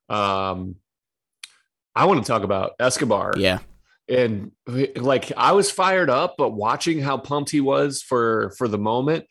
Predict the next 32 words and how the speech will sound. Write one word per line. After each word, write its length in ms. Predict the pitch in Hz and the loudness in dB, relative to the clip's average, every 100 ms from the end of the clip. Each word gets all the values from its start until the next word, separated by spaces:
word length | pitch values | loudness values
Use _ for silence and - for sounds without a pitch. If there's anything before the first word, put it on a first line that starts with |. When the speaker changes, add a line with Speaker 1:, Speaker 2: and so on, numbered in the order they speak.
| - - _ - | -20 -20 _ -4
Speaker 1:
got 200 | 131 147 | -2 2
me 300 | 143 127 - | 2 0 2
even 240 | 151 127 | 0 2
more 220 | 117 120 | 0 0
fired 340 | 117 104 98 - | 0 -2 -2 -2
up 180 | - - | -4 -6
because 380 | 110 - 117 104 | -2 0 0 -2
he, 260 | 104 - | -4 -4
like, 280 | 123 120 110 | 0 -2 0
you 140 | 147 | -2
can 200 | 165 175 | 0 -2
s-, 280 | 139 - - | -2 -6 -6
you 140 | 147 156 | -6 -2
can 160 | 156 | -2
feel 520 | - - 139 165 165 | -2 -4 2 4 4
the 140 | 139 131 | 4 2
emotion, 640 | 113 120 131 139 151 139 | 2 2 2 2 0 2
you 100 | 127 | 0
can 200 | 123 104 | 0 -4
see 400 | - - 151 143 | -4 -2 2 4
it 120 | 143 | 2
exuding, 920 | 98 120 107 101 104 127 135 131 131 120 _ - _ - | 2 -2 -4 -6 0 2 4 4 0 -4 _ -20 _ -14
smiles, 920 | - - 143 139 143 151 147 147 - | -6 -4 -2 0 2 4 4 2 0
like, 240 | 135 113 - | 0 0 -2
absolute 800 | 139 151 156 - 156 143 139 135 - _ _ _ _ _ _ _ | -2 0 -2 -2 -2 2 2 0 -6 _ _ _ _ _ _ _
ecstasy. 760 | 135 139 - - 123 - 110 104 | 0 0 0 -4 -4 -2 -4 -2
He 140 | 127 | 0
was 200 | 117 110 | 0 0
so 240 | - 143 143 | 2 4 4
pumped, 440 | - 135 131 - | 2 0 0 -4
adrenaline 760 | 117 101 101 131 131 131 120 | -6 -4 -2 0 2 0 -2
fueled, 520 | - 123 113 110 110 | -2 0 2 2 0